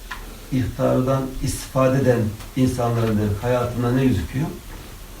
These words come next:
İstikamet, iffet, ittiba-i sünnet-i seniyye. İstikamet içerisinde iffet de var zaten değil mi?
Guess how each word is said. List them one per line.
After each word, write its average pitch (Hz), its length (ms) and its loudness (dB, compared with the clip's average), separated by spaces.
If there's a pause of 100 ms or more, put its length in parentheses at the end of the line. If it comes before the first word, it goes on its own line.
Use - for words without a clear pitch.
(840)
İstikamet, 127 680 2 (920)
iffet, 151 420 0 (840)
ittiba-i 123 480 2
sünnet-i 127 460 0
seniyye. 107 380 2 (2250)
İstikamet 135 480 2
içerisinde 123 400 0
iffet 127 300 0
de 143 40 -2
var 135 160 6
zaten 104 400 0
değil 165 100 2
mi? 135 140 0